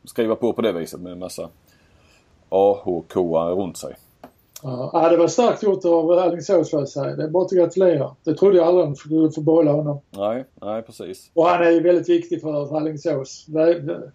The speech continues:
Speaker 2: man kan ju prata om most important player i olika lag, men han, han är ju definitivt en i Alingsås.
Speaker 1: Ja. Men, eh, men vi har inte honom i våra O S-trupper.
Speaker 2: Nej, där är han inte riktigt ännu, men, eh,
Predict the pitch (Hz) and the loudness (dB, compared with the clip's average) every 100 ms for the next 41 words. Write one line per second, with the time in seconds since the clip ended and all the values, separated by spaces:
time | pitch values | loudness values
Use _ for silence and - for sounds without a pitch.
0 | _ _ _ _ _ _ _ - 151 147 | _ _ _ _ _ _ _ -8 -4 2
1 | 170 151 175 180 190 170 160 190 175 - | 2 4 2 4 2 2 4 2 2 -2
2 | 175 147 180 165 165 156 143 190 175 151 | -8 0 0 0 -2 -8 -2 2 4 2
3 | 135 147 151 165 170 170 170 160 160 147 | 0 -2 -2 2 4 4 4 4 4 2
4 | 143 151 156 156 147 160 180 175 156 175 | 0 -2 -2 -4 -4 0 2 4 4 2
5 | 156 151 160 156 143 160 156 156 156 156 | 0 -6 -2 -2 -2 -6 -6 -4 -2 -2
6 | 143 160 147 - - 151 147 - _ _ | -2 0 -2 -6 -18 -18 -18 -20 _ _
7 | _ _ _ _ _ _ _ _ - 101 | _ _ _ _ _ _ _ _ -8 -6
8 | 101 101 101 101 117 131 135 139 151 135 | -4 -4 -4 -4 -2 0 2 0 0 0
9 | 120 113 113 117 120 160 135 - - 73 | -2 -2 -4 -2 0 0 -4 -8 -12 -12
10 | - _ _ _ _ _ _ _ _ _ | -16 _ _ _ _ _ _ _ _ _
11 | _ _ _ - 160 185 233 208 220 226 | _ _ _ -4 2 4 4 4 6 6
12 | 233 214 226 214 214 214 190 196 190 180 | 4 2 0 -4 -6 -4 -4 0 2 2
13 | 147 156 156 160 | 2 -2 -4 -6